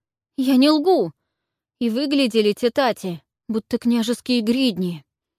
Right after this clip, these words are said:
Справно одеты и вооружены. Мы бились вместе с гриднями князя Игоря, но одолеть вражин не сумели. А их главный кричал беспрестанно,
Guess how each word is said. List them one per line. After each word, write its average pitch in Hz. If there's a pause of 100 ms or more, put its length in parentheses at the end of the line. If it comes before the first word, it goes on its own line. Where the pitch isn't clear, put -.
(360)
Справно 262
одеты 220
и -
вооружены. 247 (540)
Мы 349
бились 277
вместе 262
с 214
гриднями 233
князя 240
Игоря, 214 (400)
но 294
одолеть 285
вражин 226
не 190
сумели. 220 (520)
А 294
их 269
главный 254
кричал 269
беспрестанно, 226